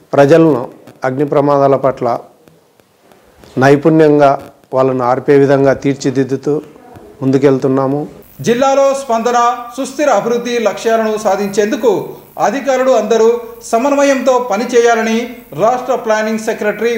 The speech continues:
Speaker 2: విజయ్ కుమార్ సూచించారు. ఈ మేరకు నగరంలోని కర్నూలు కన్వెన్షన్ సెంటర్లో కర్నూలు, నంద్యాల ఉమ్మడి జిల్లాల అధికారులతో స్పందన, సుస్థిర అభివృద్ధి లక్ష్యాలపై సమీక్షా సమావేశాన్ని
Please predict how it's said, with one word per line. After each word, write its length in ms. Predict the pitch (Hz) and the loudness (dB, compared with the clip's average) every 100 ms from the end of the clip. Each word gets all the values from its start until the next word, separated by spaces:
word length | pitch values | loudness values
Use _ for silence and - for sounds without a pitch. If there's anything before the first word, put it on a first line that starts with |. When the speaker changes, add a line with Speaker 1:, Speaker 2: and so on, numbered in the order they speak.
| 185 | -2
Speaker 2:
విజయ్ 220 | 240 240 | 0 0
కుమార్ 300 | 233 208 202 - | 2 0 0 -2
సూచించారు. 520 | 220 214 185 202 180 139 - - - | -6 -6 -2 -2 -2 -6 -12 -20 -6
ఈ 60 | 180 | -4
మేరకు 320 | 196 202 202 | -2 -2 -2
నగరంలోని 680 | 196 185 190 202 196 202 226 311 - - - | -2 0 0 0 0 -2 -2 -4 -10 -20 -4
కర్నూలు 420 | 226 247 311 294 196 165 | -2 2 0 2 0 0
కన్వెన్షన్ 480 | 214 254 262 269 262 247 | -4 0 -2 -2 -4 -4
సెంటర్లో 420 | 208 233 208 220 226 - - - | -2 -2 0 0 0 -4 -12 -2
కర్నూలు, 420 | 247 269 285 285 277 | -2 0 -2 -2 0
నంద్యాల 380 | 208 208 226 226 220 214 - 202 | -2 0 0 2 0 -4 -6 -4
ఉమ్మడి 220 | 277 285 226 | -2 -2 -6
జిల్లాల 280 | 233 233 208 | -2 0 0
అధికారులతో 580 | 180 208 208 202 220 285 - - - - | -4 -6 -4 -2 -2 -2 -4 -14 -20 -6
స్పందన, 380 | 214 233 262 156 185 | -4 0 0 0 -2
సుస్థిర 300 | 220 - 247 196 | -6 -4 0 0
అభివృద్ధి 300 | 208 220 220 | 0 -2 -4
లక్ష్యాలపై 480 | 208 220 202 202 254 147 - - - - | -4 0 -2 2 0 -2 -8 -18 -18 -6
సమీక్షా 340 | 233 262 226 | -4 -2 -2
సమావేశాన్ని 720 | 214 185 190 190 185 180 185 | -2 -2 0 0 -2 -2 -4